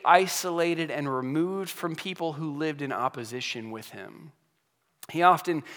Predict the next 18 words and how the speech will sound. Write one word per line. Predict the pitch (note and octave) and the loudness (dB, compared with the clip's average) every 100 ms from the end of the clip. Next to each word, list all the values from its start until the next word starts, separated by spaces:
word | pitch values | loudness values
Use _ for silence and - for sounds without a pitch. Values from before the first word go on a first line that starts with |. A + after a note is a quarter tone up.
| - - | -18 -12
sat | - - D#3+ D#3 - | -4 6 8 8 6
and | C#3+ C#3+ | -2 -2
ate | D3 D#3+ - | -2 -2 -2
with | D3+ C#3 - | -6 -8 -10
people | E3 D3+ C#3 B2+ - - - | -12 -8 -8 -8 -12 -20 -12
who | D3 | -6
lived | C#3+ C#3+ B2 | -2 -2 -2
radically | B2 C3 C#3 D#3 D3+ E3 C#3+ | -2 4 4 4 -2 -8 -8
different | C3 C3+ C#3 G#2 A2+ | -8 -8 -8 -8 -2
lives | A#2 A2+ A2 G#2+ G#2+ A2+ - - | 0 0 -6 -10 -10 -12 -14 -12
than | A2+ A#2 | -10 -8
what | G#2 | -8
he | A#2 A2+ | -10 -12
taught. | - - - - - _ _ _ _ _ _ _ _ _ _ | -8 -6 -6 -12 -20 _ _ _ _ _ _ _ _ _ _
He | - | -10
shared | A#2+ - C3+ C3+ | -6 -2 -2 -2
meals | C#3+ D3 C3 | -4 -4 -6
with | C3 | -10